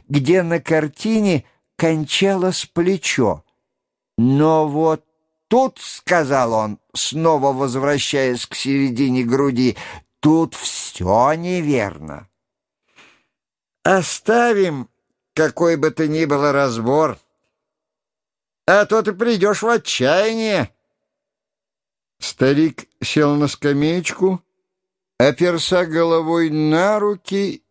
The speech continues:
и замолчал. «Учитель», — сказал ему Порбус, «всё же я много изучал эту грудь на ногом теле.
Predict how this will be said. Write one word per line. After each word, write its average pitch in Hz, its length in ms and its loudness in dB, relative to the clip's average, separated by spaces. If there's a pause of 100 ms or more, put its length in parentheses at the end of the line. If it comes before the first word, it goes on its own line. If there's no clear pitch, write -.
и 160 140 4
замолчал. 147 1120 -2 (2000)
«Учитель», — 98 720 -2 (720)
сказал 104 540 0
ему 98 220 -2
Порбус, 95 640 -4 (1160)
«всё - 360 0
же 123 140 2
я 123 180 2
много 127 800 0 (140)
изучал 117 920 -2
эту 120 300 -4
грудь 107 760 -4 (120)
на 104 220 0
ногом 107 520 0
теле. 101 800 -4